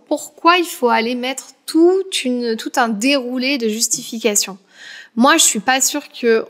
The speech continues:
on est à, on est obligé d'arriver à ce point-là pour, euh, pour juste oser dire non quand on pense non, en fait. Euh, et s'excuser. « Oh,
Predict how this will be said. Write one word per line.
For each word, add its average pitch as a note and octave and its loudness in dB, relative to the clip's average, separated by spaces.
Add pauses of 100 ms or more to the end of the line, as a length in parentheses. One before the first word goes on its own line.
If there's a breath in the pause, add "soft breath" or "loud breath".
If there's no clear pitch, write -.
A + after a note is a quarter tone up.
(140)
on A3 -4
est G#3+ -6
à, A3 0
on G#3 -6
est G#3 -2
obligé A#3+ -2
d'arriver G#3+ -2
à G#3+ -2
ce - -2
point-là A#3+ 0 (480 loud breath)
pour, B3 4
euh, G3+ 2 (800)
pour C#3+ -6 (100)
juste C4 -2
oser A3+ 0
dire G#3+ -6
non C4 -4
quand A3+ -4
on G#3 -4
pense G#3 -6
non, B3 -2
en G#3+ -6
fait. - -12 (1160 soft breath)
Euh, G#3 0 (140)
et B3 2
s'excuser. « D#4+ 4
Oh, F#4 2